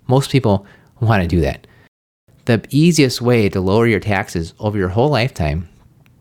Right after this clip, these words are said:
is to plan them out. A lot of times when you're working, you don't have as much control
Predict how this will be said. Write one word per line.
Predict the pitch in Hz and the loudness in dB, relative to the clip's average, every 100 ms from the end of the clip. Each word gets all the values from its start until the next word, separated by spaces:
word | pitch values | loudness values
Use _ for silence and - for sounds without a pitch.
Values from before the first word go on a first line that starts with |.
| _ _ - | _ _ -4
is | 135 - | -2 0
to | |
plan | - 127 143 | 0 2 4
them | 147 135 | 4 2
out. | 180 - - - _ _ _ - | 0 -4 -18 -20 _ _ _ -8
A | 110 | -2
lot | 120 170 | 2 0
of | 180 | 0
times | 127 107 110 - - - _ - | 2 2 0 -6 -16 -20 _ -4
when | 110 107 | -2 2
you're | 135 151 - | 4 4 2
working, | 101 101 147 151 95 95 - _ _ _ - | -2 0 0 0 -2 -2 -6 _ _ _ -8
you | 139 | 0
don't | 196 214 | 2 4
have | 180 143 | 4 2
as | 107 | 0
much | 117 - | -2 -2
control | 92 - 98 85 80 | -4 0 0 0 0